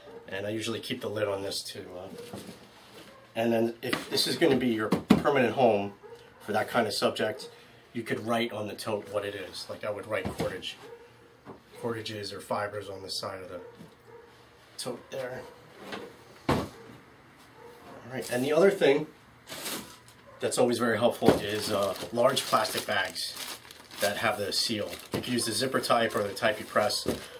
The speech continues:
but, um, for stuff that is too large and wieldy for the plastic containers to go in, you may need something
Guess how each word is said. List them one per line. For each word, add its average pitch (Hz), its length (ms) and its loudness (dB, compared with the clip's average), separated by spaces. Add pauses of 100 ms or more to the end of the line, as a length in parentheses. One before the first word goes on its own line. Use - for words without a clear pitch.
(260)
but, 107 320 4 (120)
um, 95 340 -6 (1400)
for 127 140 0
stuff 147 360 6
that 131 180 8
is 104 160 -2
too 165 220 2
large 127 580 8
and 107 240 -4
wieldy 117 480 2 (880)
for 107 540 6 (200)
the 90 60 -12
plastic - 420 2
containers 110 540 0
to 113 60 -4
go 113 260 6
in, 95 220 0 (520)
you 120 100 0
may 127 180 6
need 123 200 4
something 110 300 0